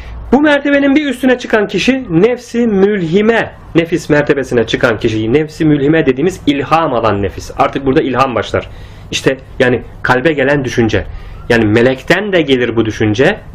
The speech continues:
ilham alan, nefis mertebesine gelen kişiye, şeytandan da akmakta. Bunları bazen ayırt edebilir, bazen ayırt edemez.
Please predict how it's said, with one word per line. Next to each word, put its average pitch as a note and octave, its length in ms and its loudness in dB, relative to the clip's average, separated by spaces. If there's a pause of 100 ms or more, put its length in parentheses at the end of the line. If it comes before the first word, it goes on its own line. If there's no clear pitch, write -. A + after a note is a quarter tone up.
(220)
ilham G#2+ 360 2
alan, A#2+ 300 2 (340)
nefis A2+ 340 -2
mertebesine G2+ 460 0
gelen G2+ 240 2
kişiye, E3 440 -2 (280)
şeytandan C#3+ 600 2
da G2 180 -2 (320)
akmakta. - 500 -2 (420)
Bunları F3 440 2 (1080)
bazen F3 380 4
ayırt F3 320 2
edebilir, G3 520 0 (220)
bazen D3 500 2
ayırt B2+ 280 4
edemez. A2 520 -4